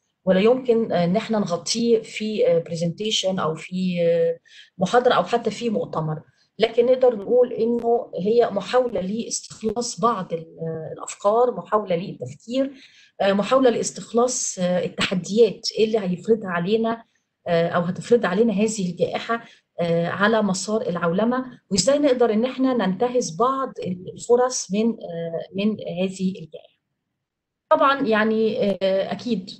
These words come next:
كلنا، آه، بنعلم إن إحنا، آه، بنعيش في، آه،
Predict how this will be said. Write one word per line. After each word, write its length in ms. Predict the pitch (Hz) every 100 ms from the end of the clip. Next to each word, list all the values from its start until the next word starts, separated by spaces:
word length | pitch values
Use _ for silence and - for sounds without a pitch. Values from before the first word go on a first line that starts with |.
| -
كلنا، 500 | 202 214 208 226 -
آه، 600 | - 175 165 165 160 156 -
بنعلم 440 | 202 196 180 214
إن 160 | 180 180
إحنا، 540 | 226 214 220 220 - 180
آه، 40 | 170
بنعيش 520 | 175 180 185 208 -
في، 380 | - 208 220 -
آه، 440 | 180 175 170 170